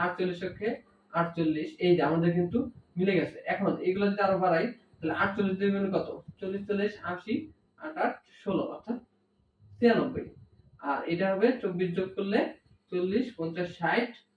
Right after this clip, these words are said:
আম, আটষট্টি, আটষট্টি, ঊনসত্তর, সত্তর, একাত্তর, বাহাত্তর।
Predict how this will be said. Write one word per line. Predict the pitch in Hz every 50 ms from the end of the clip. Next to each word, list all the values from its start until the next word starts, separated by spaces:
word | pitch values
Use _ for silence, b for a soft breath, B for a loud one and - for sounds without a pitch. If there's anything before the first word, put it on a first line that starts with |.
| _ _ _ _ _ _
আম, | 285 277 277 277 277 - - - _ _ _ _ _ - 160 147 - - - -
আটষট্টি, | 170 170 - - 180 180 170 - - 233 240 294 349
আটষট্টি, | - - - 170 170 - -
ঊনসত্তর, | 165 170 170 - - - - 202 202 -
সত্তর, | 170 - - 196 180
একাত্তর, | 175 170 170 170 156 147 170
বাহাত্তর। | 170 170 170 - - - - -